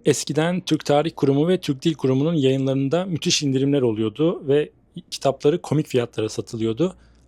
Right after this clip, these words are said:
Ama artık maalesef bu iki tarihi kurumun kitapları da eskisi kadar ucuz değil.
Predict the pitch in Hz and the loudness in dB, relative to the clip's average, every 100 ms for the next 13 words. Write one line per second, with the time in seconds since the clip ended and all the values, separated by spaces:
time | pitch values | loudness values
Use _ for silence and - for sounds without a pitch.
0 | - 147 147 - - 147 135 - 156 - | 0 2 2 -2 -2 0 0 -2 -4 -4
1 | - 135 131 131 127 127 135 - 127 120 | -2 -4 -4 -2 0 0 -4 -6 -4 -4
2 | - 117 - 120 123 160 - _ _ - | -4 -4 -2 -2 0 -2 -4 _ _ -6
3 | - - - 127 123 117 127 131 120 113 | -4 -6 -6 -2 -2 -2 -4 -6 -6 -6